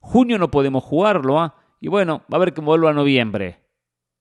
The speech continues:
Y se le regalen los derechos a quienes ya lo habían adquirido por un mundial más,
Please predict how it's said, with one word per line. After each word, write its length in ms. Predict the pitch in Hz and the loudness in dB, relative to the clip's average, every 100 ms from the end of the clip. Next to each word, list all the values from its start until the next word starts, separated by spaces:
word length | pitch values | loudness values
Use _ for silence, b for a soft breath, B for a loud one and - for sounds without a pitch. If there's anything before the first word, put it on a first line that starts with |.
| _ _ _ _ _ _ - | _ _ _ _ _ _ -12
Y 80 | 123 | -2
se 140 | 139 | 0
le 80 | 127 | 0
regalen 360 | 131 139 156 | -2 0 0
los 120 | 143 120 | 0 2
derechos 380 | 131 139 127 | 0 0 -4
a 60 | 127 | -6
quienes 280 | - 127 123 | -4 -2 0
ya 80 | 139 | 2
lo 80 | |
habían 220 | 131 139 135 | 2 0 0
adquirido 760 | 127 - 127 147 156 143 135 b b b | -4 -2 0 2 4 2 0 b b b
por 200 | 131 156 | 2 2
un 80 | |
mundial 280 | 147 135 127 | 2 0 -2
más, 340 | 127 160 - | 0 -2 -2